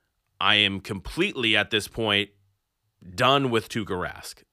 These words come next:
I think that I was pretty well close to that in the last playoffs. If you guys have been listening for that long,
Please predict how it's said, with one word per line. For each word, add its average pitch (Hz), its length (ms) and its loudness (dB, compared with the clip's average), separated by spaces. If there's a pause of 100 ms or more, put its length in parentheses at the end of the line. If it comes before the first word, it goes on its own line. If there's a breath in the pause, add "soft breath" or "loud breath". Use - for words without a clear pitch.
(100)
I 104 180 2
think 110 300 -2
that 101 400 2 (400)
I 107 160 4
was 101 320 -2 (480)
pretty 175 400 0
well 139 440 2
close 135 440 0
to 123 120 -4
that 113 460 0
in 117 160 -8
the 104 80 -6
last 110 420 2
playoffs. 113 560 2
If 90 120 -8
you 92 60 -8
guys 104 200 2
have 98 100 -4
been 98 140 -6
listening 107 320 -4
for 98 140 -4
that 98 260 2
long, 101 320 -2